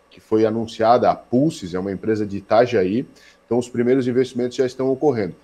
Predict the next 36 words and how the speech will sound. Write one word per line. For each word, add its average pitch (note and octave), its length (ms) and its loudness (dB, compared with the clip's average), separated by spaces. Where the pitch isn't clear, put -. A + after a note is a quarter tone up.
Nós, D#3+ 500 4
é, A#2+ 360 2
participamos C3+ 560 -2
apenas C#3+ 360 -2
da A#2+ 120 2
governança, A2+ 800 0
mas G#2+ 160 -6
quem C3 120 -8
faz A2+ 300 -6
toda F3+ 260 0
a C#3 40 0
análise A#2 520 0
é B2 80 4
o F3+ 100 4
time E3+ 360 -2
da C3+ 180 2
Invisto, B2 480 -4
que - 80 -6
é C3+ 40 0
um B2+ 80 -2
pessoal B2 340 -2
especializado, A#2 1120 2
tem D#3+ 140 2
parceria D3 420 0
também B2 300 0
com B2+ 180 0
a A2+ 120 4
acat, G#2+ 420 2
a G#2 40 -4
nossa G#2 180 -8
asso-, G#2+ 420 -12
Associação G#2+ 500 -10
Catarinense G#2+ 680 -6
de, G2+ 280 0
de F#2 60 -2
Tecnologia, G2+ 840 0